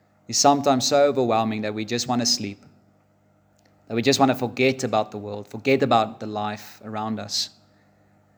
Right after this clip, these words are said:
Thank you. Thank you for Christ.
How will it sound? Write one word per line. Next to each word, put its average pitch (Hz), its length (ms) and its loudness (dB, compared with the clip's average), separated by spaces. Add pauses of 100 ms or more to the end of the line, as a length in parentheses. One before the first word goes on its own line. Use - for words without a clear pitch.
(800)
Thank 139 320 2
you. 101 240 -4 (260)
Thank 135 380 -2
you 131 60 -6
for 131 120 -10
Christ. - 600 -8